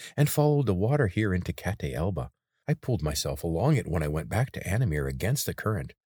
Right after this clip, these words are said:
I wondered at the time where it went, as I could feel the power flowing through it. Whoever lives behind the vines has tapped into Animir's power and is using it for their own purposes. It is very clever." They entered a round chamber, and a door closed over the tunnel behind them,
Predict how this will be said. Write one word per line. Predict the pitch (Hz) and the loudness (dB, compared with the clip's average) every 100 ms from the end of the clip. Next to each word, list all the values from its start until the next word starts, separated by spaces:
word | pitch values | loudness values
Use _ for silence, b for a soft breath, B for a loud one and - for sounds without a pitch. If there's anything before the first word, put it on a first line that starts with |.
| - | 2
I | 147 | 4
wondered | 180 220 170 | 6 4 4
at | 165 | 2
the | - | 0
time | - - 247 135 | -6 -2 0 2
where | 76 | 2
it | 76 | 2
went, | 90 101 | 0 2
as | 110 | 0
I | 110 | 0
could | 120 95 | -2 -4
feel | - 170 202 | 0 2 2
the | 139 | 0
power | - 107 104 | -2 -2 0
flowing | - 107 98 69 | 0 0 0 -2
through | - 107 | 0 0
it. | 85 - _ - | 0 -6 _ -4
Whoever | 73 87 139 160 | 2 4 4 4
lives | 165 170 143 | 6 6 6
behind | 120 113 147 156 | 2 2 4 4
the | 151 | 4
vines | 165 156 107 110 - b b | 6 6 6 2 0 b b
has | - - | -6 -4
tapped | - - - | -2 -2 0
into | 82 78 - | -2 -2 -2
Animir's | 90 156 127 73 | 0 2 2 0
power | - 67 67 76 | -2 -4 -2 -2
and | 110 | 2
is | 113 104 | 2 4
using | 151 160 87 | 2 2 2
it | 80 | -2
for | - 80 | -4 -4
their | 76 65 | -2 0
own | 104 113 | 0 0
purposes. | - - - - - - - _ - | -4 -6 -2 -2 -2 -6 -8 _ -2
It | 185 | 4
is | 139 | 4
very | - 85 71 | 4 2 2
clever." | - 76 67 73 - _ _ _ _ _ | 0 -2 -2 -4 -8 _ _ _ _ _
They | 92 92 | -2 4
entered | 156 170 139 | 4 6 4
a | |
round | 117 117 113 | 6 6 4
chamber, | - 123 107 71 82 | 4 4 4 2 0
and | 101 | 2
a | 87 | 4
door | 107 117 | 4 4
closed | 82 - 120 95 78 | 2 2 2 2 2
over | 92 87 | 2 0
the | 78 | -2
tunnel | - 101 90 | -2 0 2
behind | 80 - 101 92 | 0 2 2 4
them, | 78 | 0